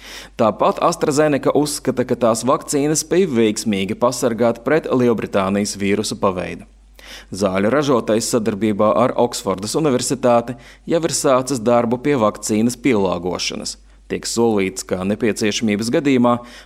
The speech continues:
pilnveidotā vakcīna būs pieejama sākot no rudens. Tikmēr cīņa ar koronavīrusu Eiropā turpinās ar mainīgām sekmēm.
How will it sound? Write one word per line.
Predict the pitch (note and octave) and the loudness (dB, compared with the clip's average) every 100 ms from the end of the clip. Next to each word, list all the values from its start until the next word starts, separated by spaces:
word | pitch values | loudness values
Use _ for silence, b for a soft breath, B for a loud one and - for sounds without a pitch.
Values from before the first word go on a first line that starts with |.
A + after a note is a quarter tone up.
| _ | _
pilnveidotā | E3+ F#3 C#3+ A2 G#2 G2+ G#2+ | 0 2 2 2 2 2 2
vakcīna | G#2 B2+ C3 B2+ A#2 A#2 | 2 0 0 0 2 2
būs | A#2 | -2
pieejama | B2+ A#2+ B2 A#2+ C3 | -4 0 2 4 0
sākot | C#3 - F#2 - F#2+ A2+ | -2 -2 -4 -2 -4 0
no | A#2 | 0
rudens. | A2 G2 F2 G2+ - - - - - B B B B | 0 0 -4 -8 -14 -18 -20 -20 -20 B B B B
Tikmēr | - C#3 C#3 B2 B2 | -6 0 2 4 2
cīņa | A#2+ - D#3+ F3+ C3+ | -2 0 2 4 4
ar | G2 C3 - | 4 2 0
koronavīrusu | G3+ F#3+ B2 B2 B2 A#2+ - | 0 2 2 4 2 2 2
Eiropā | C#3+ D3 B2+ A#2 A2+ | 4 4 2 0 0
turpinās | D3+ D#3+ C#3 B2+ C3 E3 | -2 0 2 2 2 2
ar | E3 E3 | 0 2
mainīgām | A#2 G2+ F#2+ F#2 G2 | 2 0 -2 -2 -2
sekmēm. | - G#2+ - F#2 | 0 -2 -2 -6